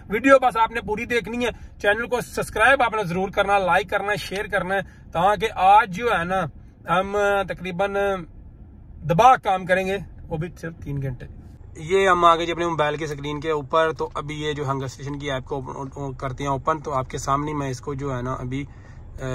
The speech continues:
ये लिख के, ये ऐसा कुछ लिख के start कम करना है और इसको इस बार refresh कर दें, ताकि हमें पता चल जाए।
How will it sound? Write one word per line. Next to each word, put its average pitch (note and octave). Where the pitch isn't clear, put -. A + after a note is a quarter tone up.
ये C3
लिख B2+
के, D3+
ये C#3
ऐसा C3+
कुछ C3+
लिख C3
के C3+
start B2+
कम C#3
करना C3+
है D3
और C3+
इसको B2+
इस C3
बार C3+
refresh C3
कर C#3+
दें, D#3+
ताकि C3+
हमें C3+
पता C3+
चल D3
जाए। D3+